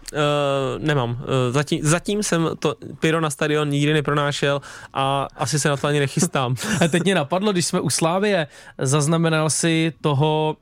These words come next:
Speaker 2: no, a to je ti teď blízké, čerstvého otce slávistů na
Speaker 1: Eh,
Speaker 2: sociálních sítích?
Speaker 1: nemyslíš, hlavně nějak-, nějakýho to fanouška,
Speaker 2: Fanoušek,
Speaker 1: myslíš?
Speaker 2: ano.
Speaker 1: Eh, ano, to jsem zaznamenal. A teď nevím, jako, nevím, jestli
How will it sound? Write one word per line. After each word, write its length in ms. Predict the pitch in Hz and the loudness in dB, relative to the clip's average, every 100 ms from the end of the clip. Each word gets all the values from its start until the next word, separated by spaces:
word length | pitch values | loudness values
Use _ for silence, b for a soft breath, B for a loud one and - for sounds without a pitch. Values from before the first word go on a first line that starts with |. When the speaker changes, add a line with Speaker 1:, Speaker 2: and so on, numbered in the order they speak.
| _ - 139 | _ -8 -4
Speaker 2:
no, 180 | 131 | -2
a 60 | 139 | 0
to 100 | 147 | 0
je 60 | 139 | 0
ti 120 | 147 | 0
teď 180 | 151 131 | 0 0
blízké, 680 | 135 131 - 160 147 147 - - 143 | 0 0 0 0 2 0 -4 -8 -6
čerstvého 600 | - 160 131 156 151 160 | -2 0 0 0 2 2
otce 500 | 170 - - 196 175 | 0 -4 -4 -2 -2
slávistů 720 | - 156 151 185 - 185 170 b b b _ - | -2 -2 0 -2 -2 -2 -2 b b b _ -2
na 60 | 165 | 2
Speaker 1:
Eh, 40 | |
Speaker 2:
sociálních 560 | 170 165 165 160 160 - | 2 2 0 0 -2 -4
sítích? 440 | 175 202 185 175 156 | -6 -2 -4 -4 -2
Speaker 1:
nemyslíš, 480 | 190 220 226 226 | 0 0 2 2
hlavně 200 | 202 170 | 2 2
nějak-, 180 | 196 196 | 0 -2
nějakýho 380 | 190 190 196 226 | -2 -2 0 -2
to 120 | 247 | -2
fanouška, 380 | 233 220 220 165 | -2 -2 -2 0
Speaker 2:
Fanoušek, 220 | 170 214 131 | 0 2 2
Speaker 1:
myslíš? 140 | 151 - | 0 0
Speaker 2:
ano. 160 | 165 139 - | 0 0 -2
Speaker 1:
Eh, 20 | 170 170 175 - | 0 2 0 -2
ano, 280 | 190 185 | -2 -2
to 100 | 165 | -2
jsem 180 | 170 196 | -2 0
zaznamenal. 680 | 180 165 170 165 147 127 127 | 0 2 2 2 2 0 -2
A 120 | 160 | -2
teď 220 | 143 180 180 | -2 -2 0
nevím, 300 | 170 185 190 | 0 2 0
jako, 380 | 170 185 185 - B B B - | 0 0 -2 -4 B B B -14
nevím, 580 | 160 165 160 170 175 180 | -4 0 2 2 2 2
jestli 260 | 175 - | 0 -2